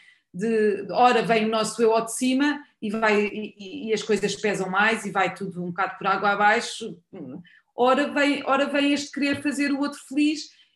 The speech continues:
então parece que as coisas rolam melhor, não é? E, e, e tudo flui com mais facilidade. E, e pronto, e imagina, numa família com, com muitos filhos, eh, isto então vem muito ao de cima, não é? Porque às vezes queremos muito ser o nosso descanso, o nosso momento, o nosso,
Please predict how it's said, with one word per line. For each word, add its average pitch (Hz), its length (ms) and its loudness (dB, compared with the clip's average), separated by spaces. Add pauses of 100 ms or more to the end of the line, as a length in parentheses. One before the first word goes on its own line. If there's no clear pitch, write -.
então 262 220 -2
parece 302 220 -2
que 302 80 -4
as - 40 -6
coisas 285 280 -2
rolam 269 360 -2
melhor, 214 300 0
não 185 80 -4
é? 190 180 -2
E, 180 600 -10
e, 202 40 -14
e 190 60 -16
tudo - 180 -12
flui 208 220 -10
com 214 120 -8
mais 208 180 -4
facilidade. 208 600 -6 (520)
E, 175 640 -6
e - 80 -10
pronto, 240 260 -4
e 190 100 -8
imagina, 214 440 -4
numa 196 200 -6
família 214 420 -2
com, 226 440 -8 (260)
com 220 140 -6
muitos 214 220 -6
filhos, 233 520 -10
eh, 240 300 -2
isto 226 180 -6
então 233 240 -4
vem 247 120 -2
muito 240 160 -4
ao 254 80 -4
de - 80 -14
cima, 240 200 -4
não 202 80 -2
é? 196 60 -2
Porque - 180 -14
às 180 180 -2
vezes 208 240 0
queremos 214 380 -2
muito 240 420 4 (500)
ser 214 180 2
o 214 240 0
nosso 233 400 4
descanso, 220 640 0
o - 20 2
nosso 240 400 2
momento, 220 540 0
o 208 40 0
nosso, 233 380 2